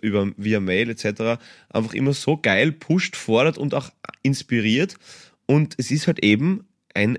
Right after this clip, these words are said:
Geben und Nehmen. So wie wir das für euch gern machen, macht sie das für uns gern und zusammen funktioniert's einfach geiler, ja. Und wir werden sicher manchmal nie d'accord sein mit euch,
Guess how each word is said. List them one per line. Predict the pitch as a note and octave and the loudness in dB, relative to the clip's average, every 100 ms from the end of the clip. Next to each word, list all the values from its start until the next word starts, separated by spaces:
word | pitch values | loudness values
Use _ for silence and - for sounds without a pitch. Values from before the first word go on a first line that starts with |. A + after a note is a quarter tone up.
| - | -6
Geben | G#2 G#2 G2 C3+ | -6 0 2 2
und | D3+ - | -2 -4
Nehmen. | D3 G3 C3 F#2 F#2 | -2 0 0 -2 -6
So | - B2 B2 | -4 -2 0
wie | B2+ | 0
wir | A2+ C3+ D3+ - _ - | 2 2 0 -4 _ -6
das | A2 | -6
für | - G#2 | -2 -2
euch | D2+ G#2 | -2 -2
gern | C#3+ C#3 | -2 -2
machen, | D3+ D3+ | -2 -4
macht | A#2 A2 | -4 -4
sie | A2+ | -4
das | A2 | -4
für | - G#2+ | -4 -4
uns | A#2+ - | -4 0
gern | D3+ | -2
und | B2+ B2 - _ | -2 -6 -8 _
zusammen | - F#2 A2 D#3 E3+ - - _ _ _ | -4 0 0 -2 -4 -12 -20 _ _ _
funktioniert's | - C3+ C3 D3 F3 - | -6 -4 -2 -2 -2 -2
einfach | G#2 G2+ - | -4 -4 -2
geiler, | F2 F2 F2 | -2 0 0
ja. | F#2+ E3 - - _ - | 0 0 -4 -20 _ 0
Und | A2+ A#2+ A#2 - | 2 2 -4 -12
wir | G#2+ A2 A#2 | -4 0 2
werden | G#2+ A2 B2+ | 4 2 0
sicher | A#2+ - D3 D3 C3 | -6 -8 -2 0 0
manchmal | G#2 A2+ C3 C3+ C3+ B2 _ _ _ | 0 0 -2 0 0 -2 _ _ _
nie | G#2+ A2 B2 D3+ F#3+ F#3 | -4 -2 0 2 2 0
d'accord | B2 A2 - A#2+ D#3+ | -2 -4 0 0 0
sein | G2 F2 | -2 -2
mit | F#2+ E2 | -2 0
euch, | F#2+ D#3 | 0 0